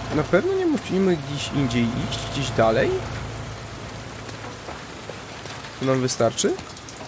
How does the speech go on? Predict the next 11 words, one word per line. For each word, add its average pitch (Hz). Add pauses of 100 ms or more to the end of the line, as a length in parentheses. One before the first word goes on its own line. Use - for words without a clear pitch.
(360)
Wydaje 139
mi 330
się, 240
że 208
ten 196
kabel 202
będzie 190
trzeba 190
jakoś 180
przepiąć. - (4000)
Cyk. 71